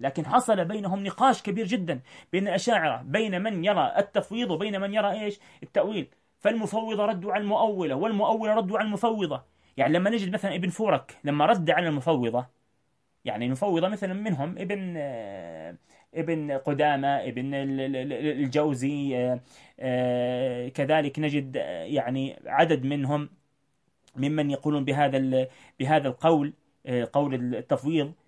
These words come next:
آه، كذلك الجويني مثلا في آخر مراحله. ابن فورك لما رد عليهم قال: "لو كان معنى الصفات غير مفهوم لكان خطاب الله خاليا من الفائدة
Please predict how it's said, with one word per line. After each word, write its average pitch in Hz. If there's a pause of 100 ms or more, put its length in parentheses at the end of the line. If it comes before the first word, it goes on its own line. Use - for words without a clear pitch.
(300)
آه، 113
كذلك 156
الجويني 151
مثلا 123
في 123
آخر 127 (320)
مراحله. 147 (260)
ابن 214
فورك 208
لما 151
رد 196
عليهم 165
قال: 220
"لو 247
كان 208
معنى 175
الصفات 165
غير 202
مفهوم 202 (340)
لكان 226
خطاب 220
الله 220
خاليا 262
من 247
الفائدة 240